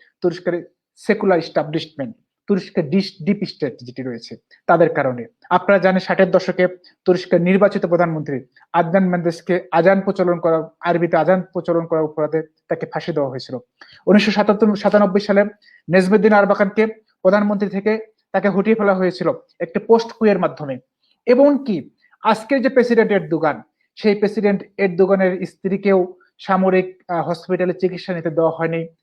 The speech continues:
কারণ তার ওয়াইফের মাথায় হিজাব ছিল। তৎকালীন প্রেসিডেন্ট আবদুল্লাহ গুলের স্ত্রীকে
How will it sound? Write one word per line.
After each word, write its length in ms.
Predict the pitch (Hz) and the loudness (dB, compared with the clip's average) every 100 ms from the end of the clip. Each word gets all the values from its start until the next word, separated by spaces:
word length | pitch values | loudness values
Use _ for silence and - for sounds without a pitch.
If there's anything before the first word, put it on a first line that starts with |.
| _ | _
কারণ 280 | 156 160 156 | -2 -2 -2
তার 160 | 160 | 0
ওয়াইফের 300 | 151 156 156 | 2 0 -2
মাথায় 220 | 151 147 131 | -6 -6 -4
হিজাব 220 | 139 160 | -2 -4
ছিল। 260 | - 143 127 - _ _ - | -6 -10 -10 -14 _ _ 0
তৎকালীন 600 | 214 - 226 220 220 214 _ _ | 0 2 2 4 4 -2 _ _
প্রেসিডেন্ট 520 | 208 208 220 226 226 - _ _ - | 0 2 4 4 2 -4 _ _ -4
আবদুল্লাহ 380 | 185 185 226 208 | 0 4 4 4
গুলের 300 | 214 226 226 | 4 4 2
স্ত্রীকে 540 | - 226 226 233 | -2 -2 2 0